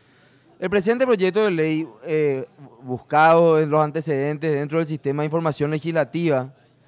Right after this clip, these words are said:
no cuenta, o por lo menos me elevaría por su intermedio a la, a la Secretaría, señor presidente, la pregunta, no cuenta con exposición de motivos. Yo,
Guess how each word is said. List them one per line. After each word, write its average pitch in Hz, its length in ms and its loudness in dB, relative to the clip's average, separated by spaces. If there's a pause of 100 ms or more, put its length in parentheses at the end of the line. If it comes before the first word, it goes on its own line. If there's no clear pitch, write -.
(380)
no 175 260 0
cuenta, 190 560 2
o 131 120 -2
por 135 100 -4
lo 131 80 -4
menos 156 340 -2 (180)
me 147 500 0
elevaría 160 480 4
por 180 140 0
su 190 100 -4
intermedio 170 640 0
a 170 80 4
la, 175 140 2
a 160 180 0
la 165 120 0
Secretaría, 160 520 0
señor 147 240 -2
presidente, 151 460 -2
la 160 100 4
pregunta, 139 480 0 (500)
no 185 180 0
cuenta 226 360 4
con 208 140 -2
exposición 165 560 -2
de 151 80 -2
motivos. 113 600 -6 (1160)
Yo, 220 480 4